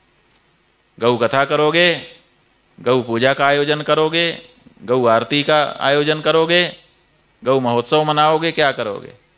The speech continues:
अब ये सब का समय नहीं रह गया, अब तो बड़ी मुस्तैदी के साथ खड़े होने का समय आ गया। इसीलिए अब सतीश जी जैसे जो हमारे गौ भक्त हैं,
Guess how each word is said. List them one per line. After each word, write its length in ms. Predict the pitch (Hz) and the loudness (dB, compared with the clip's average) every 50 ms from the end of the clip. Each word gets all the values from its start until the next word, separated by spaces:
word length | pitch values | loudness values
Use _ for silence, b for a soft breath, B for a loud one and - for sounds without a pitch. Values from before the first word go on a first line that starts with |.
| _ _ _ _ _ _ _ _ _ _ _ _ _ _ _ _ _ _ _ _ _ _ _ - | _ _ _ _ _ _ _ _ _ _ _ _ _ _ _ _ _ _ _ _ _ _ _ -8
अब 140 | - 123 139 | -4 0 0
ये 100 | 151 147 | 0 0
सब 200 | - 160 151 - | 0 -2 -2 -2
का 100 | 175 165 | -2 -2
समय 280 | - 156 151 165 175 | -2 -2 -2 -2 -2
नहीं 200 | 175 170 180 202 | -2 0 0 2
रह 160 | 202 208 208 | 2 2 2
गया, 380 | 208 214 208 196 165 127 104 - _ _ _ _ _ _ _ _ _ _ _ _ _ _ _ _ _ _ | 2 2 2 0 0 -2 -6 -12 _ _ _ _ _ _ _ _ _ _ _ _ _ _ _ _ _ _
अब 180 | - 139 139 - - | -4 -4 -2 -2 -2
तो 200 | 156 147 143 135 | 0 0 0 0
बड़ी 400 | 113 104 110 135 160 180 185 170 | -2 -2 -2 0 2 2 0 0
मुस्तैदी 540 | 143 143 139 - - 143 143 143 143 151 143 | -2 -4 -6 -2 0 0 2 2 0 -2 -4
के 120 | 147 135 | -4 -4
साथ 300 | 123 139 147 160 160 151 | 0 0 0 0 0 -2
खड़े 300 | 147 - - 131 131 135 | -4 -6 -4 -2 -2 -2
होने 260 | 127 127 123 127 123 | -2 -2 -4 -6 -6
का 120 | 117 123 120 | -4 -6 -6
समय 300 | - 117 113 117 113 110 | -6 -6 -6 -6 -6 -4
आ 140 | 110 104 | -6 -6
गया। 220 | 104 104 - - - _ _ _ _ _ _ _ _ _ _ _ _ _ _ _ _ _ _ _ _ _ _ _ _ _ _ _ _ _ _ _ _ - | -8 -10 -12 -14 -16 _ _ _ _ _ _ _ _ _ _ _ _ _ _ _ _ _ _ _ _ _ _ _ _ _ _ _ _ _ _ _ _ -10
इसीलिए 680 | 127 123 - 147 143 147 160 175 190 196 190 160 139 123 - - - - _ _ _ _ _ _ _ _ _ _ _ _ _ _ _ _ _ _ _ _ _ _ _ _ - | -8 -2 0 0 2 4 4 4 2 2 0 -2 -6 -8 -14 -18 -20 -20 _ _ _ _ _ _ _ _ _ _ _ _ _ _ _ _ _ _ _ _ _ _ _ _ -2
अब 120 | 131 127 | -2 -2
सतीश 380 | 120 - 127 113 143 139 135 123 | -2 -4 -6 -2 -2 -2 -2 -2
जी 180 | 120 127 131 | -2 0 2
जैसे 480 | 123 123 127 120 - 135 127 123 117 - - _ _ _ _ _ _ _ _ _ _ - | 2 2 2 2 2 0 0 0 -4 -10 -18 _ _ _ _ _ _ _ _ _ _ -18
जो 180 | - 110 113 113 | -8 -4 -4 -2
हमारे 480 | 110 113 113 113 113 113 107 - - - _ _ - - | 0 0 0 0 0 -2 -4 -8 -14 -20 _ _ -12 -6
गौ 180 | 110 110 110 | -4 -4 -2
भक्त 280 | 101 117 156 151 - - | 0 -2 -2 -2 -4 -6
हैं, 260 | 127 123 104 101 - | -8 -8 -10 -14 -18